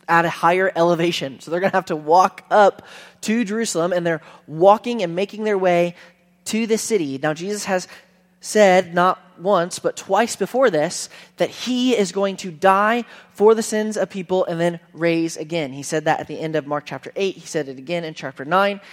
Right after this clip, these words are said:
and now he's gonna say it for a third time. He's gonna let them know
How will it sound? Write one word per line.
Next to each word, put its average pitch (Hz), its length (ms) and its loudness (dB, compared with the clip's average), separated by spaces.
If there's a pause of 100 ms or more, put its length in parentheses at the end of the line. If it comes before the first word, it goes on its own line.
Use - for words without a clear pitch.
(140)
and 156 120 -6
now 170 80 2
he's 170 100 -2
gonna 170 100 -6
say 156 200 -2
it - 180 -6
for 175 160 -2
a 165 80 -2
third 214 600 -4
time. 147 420 -8 (260)
He's 170 140 -6
gonna 202 120 4
let 185 280 4
them 214 180 0
know 185 380 2